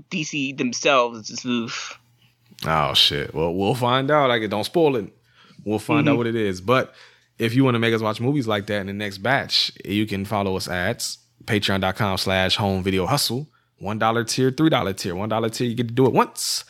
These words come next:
Speaker 2: Three dollar tier, you just in that cycle as long as you stay there, baby. Or you just give us a, whatever number you want. Like, some people, we actually had a patron give us twenty-five dollars for a little while one time. I was like, "Yay, thank you."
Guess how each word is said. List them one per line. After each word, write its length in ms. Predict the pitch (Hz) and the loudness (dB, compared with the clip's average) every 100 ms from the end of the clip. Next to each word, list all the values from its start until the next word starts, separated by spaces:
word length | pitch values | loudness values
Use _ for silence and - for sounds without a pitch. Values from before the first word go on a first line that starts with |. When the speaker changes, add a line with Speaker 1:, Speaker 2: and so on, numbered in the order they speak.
| _ _ | _ _
Speaker 2:
Three 120 | 107 117 | -4 0
dollar 180 | 127 | 2
tier, 200 | 135 147 139 | 0 0 0
you 160 | 117 | 0
just 180 | 107 98 | -2 -4
in 120 | 101 | -2
that 180 | 113 110 | 0 0
cycle 340 | - 120 120 | 2 0 2
as 80 | 90 | -4
long 200 | 90 104 | -2 -4
as 100 | 110 | -2
you 80 | 113 | -4
stay 280 | - 104 113 | -2 0 2
there, 280 | 107 87 82 | 2 0 0
baby. 400 | 98 95 98 98 _ _ _ _ _ _ _ _ 101 | 0 0 0 -4 _ _ _ _ _ _ _ _ 0
Or 100 | 139 | 2
you 100 | 120 | 2
just 160 | 95 | -2
give 120 | 92 | -4
us 100 | 87 | -6
a, 240 | 85 76 90 | -6 -4 -2
whatever 300 | 87 98 95 | 0 2 2
number 220 | 98 92 | 0 0
you 140 | 92 92 | -2 0
want. 260 | 123 65 | -2 -2
Like, 160 | 85 87 | -4 -2
some 180 | - 131 | -2 -2
people, 200 | 113 98 | -2 0
we 140 | 117 | 2
actually 160 | 147 113 | 2 2
had 80 | 98 | 0
a 20 | |
patron 260 | 120 101 | 0 -2
give 80 | 95 | -2
us 60 | 90 | -4
twenty-five 440 | - 107 101 101 | -2 -2 0 -2
dollars 320 | 90 123 90 78 | 0 0 0 -4
for 100 | 87 | -4
a 40 | |
little 140 | 82 82 | -2 -2
while 200 | 87 87 | -2 -2
one 140 | 90 | -4
time. 160 | 85 90 | -4 -2
I 20 | |
was 120 | 117 | -2
like, 140 | 85 92 | -2 0
"Yay, 120 | 117 | 0
thank 360 | - 110 147 - | 0 2 2 4
you." 260 | 113 147 | 4 4